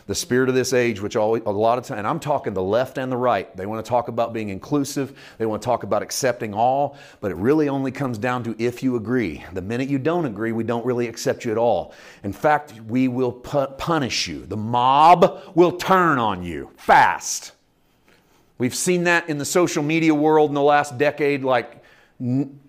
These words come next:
in, in real time, to watch the mob turn on whatever tries to be a little too individualistic. Our answer is not liberalism,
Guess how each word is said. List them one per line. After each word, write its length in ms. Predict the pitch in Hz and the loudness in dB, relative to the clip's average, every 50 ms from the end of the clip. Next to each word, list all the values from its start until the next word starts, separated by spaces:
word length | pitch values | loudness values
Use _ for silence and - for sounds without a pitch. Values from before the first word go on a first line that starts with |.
| _ _ | _ _
in, 180 | - 151 143 143 | -4 -2 -2 0
in 280 | 156 139 131 127 123 131 | -2 -2 -2 0 0 2
real 320 | 151 185 202 202 185 139 | 4 6 6 6 4 4
time, 560 | - - - 135 110 101 85 80 76 69 92 - | 2 -2 -2 -2 -2 -2 -4 -6 -8 -12 -10 -6
to 100 | - 135 | -4 -2
watch 360 | 120 131 151 156 156 - - | 2 4 6 6 4 4 0
the 80 | 170 151 | -2 -2
mob 520 | 143 139 143 151 156 160 165 160 147 - | 0 2 4 6 8 8 6 6 2 -4
turn 580 | - - 180 170 160 139 131 127 131 131 127 - - - - | -6 -2 0 0 2 2 2 0 -2 -4 -6 -10 -16 -8 -4
on 140 | 139 135 135 | -2 0 2
whatever 340 | 135 131 131 143 151 156 160 | 2 4 4 4 2 2 0
tries 260 | - 180 170 160 139 | 0 2 2 2 2
to 40 | 143 | 0
be 120 | 147 151 | 0 0
a 40 | 151 | 0
little 200 | 143 156 151 131 | 0 0 -2 -2
too 200 | - - 170 160 | -2 -2 -2 0
individualistic. 1300 | 147 151 151 151 143 131 127 147 139 113 120 131 127 131 139 135 135 - - 95 - - - - _ _ _ _ _ _ _ _ _ _ _ _ _ _ _ _ | 0 0 -2 0 0 0 0 0 0 0 0 0 2 2 2 0 0 -2 -4 -6 -8 -8 -12 -20 _ _ _ _ _ _ _ _ _ _ _ _ _ _ _ _
Our 160 | 131 131 135 | 0 2 2
answer 320 | 143 160 175 165 - 160 143 | 2 2 0 -2 -2 -2 -2
is 100 | 117 117 | -2 0
not 260 | 139 147 147 139 135 | 0 2 2 2 2
liberalism, 1000 | 143 139 131 113 120 117 107 110 107 101 107 110 104 107 101 - - - - | 2 0 0 0 0 -2 0 0 0 -2 -2 -4 -4 -6 -8 -10 -14 -20 -20